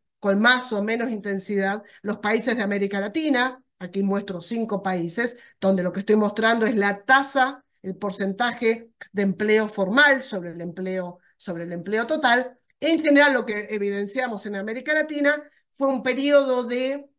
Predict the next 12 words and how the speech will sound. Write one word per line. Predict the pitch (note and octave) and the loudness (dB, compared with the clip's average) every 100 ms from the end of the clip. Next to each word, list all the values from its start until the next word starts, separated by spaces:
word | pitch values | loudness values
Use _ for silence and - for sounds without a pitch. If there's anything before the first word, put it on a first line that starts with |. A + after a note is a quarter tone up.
| _ _ | _ _
diez, | F#3+ B3+ B3 A#3 G3+ | -6 -2 -2 -2 -4
doce | G#3+ B3 B3 B3 | -4 -4 -2 2
años, | C#4+ C#4 A3+ | 4 4 0
dependiendo | G3+ F#3+ G3 A3 A3+ G#3+ | -4 -8 -8 -6 -6 -6
de | G#3+ | -8
los | G#3+ | -4
países, | C#4+ D#4+ D4+ C4 B3+ - - | -4 -2 -2 -2 -4 -10 -14
aproximadamente | G3 G3+ G3 G#3+ A3 A3 A3+ G#3+ | -8 -8 -8 -6 -4 -2 -2 -2
del | F#3+ | -2
dos | F#3 G3 | -2 -2
mil | A3 G#3 | -4 -4
tres | A#3+ A#3+ B3+ B3+ | -4 -2 -2 -4